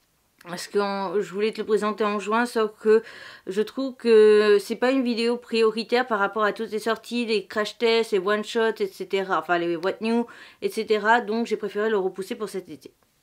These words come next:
Mais ça du coup j'ai très très hâte de le lire. Ensuite j'ai acheté le tome douze de Chocotan tout simplement parce que le tome treize sort,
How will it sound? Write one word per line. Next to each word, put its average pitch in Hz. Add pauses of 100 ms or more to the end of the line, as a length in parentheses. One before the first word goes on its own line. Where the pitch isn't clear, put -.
(640)
Mais 214
ça 233
du 208
coup 226
j'ai 180
très 233
très 202
hâte 196
de 202
le 185
lire. - (480)
Ensuite 359
j'ai 311
acheté 339
le 339
tome 320
douze 330
de 269
Chocotan 339
tout 311
simplement 302
parce 247
que 277
le 262
tome 285
treize 269
sort, 240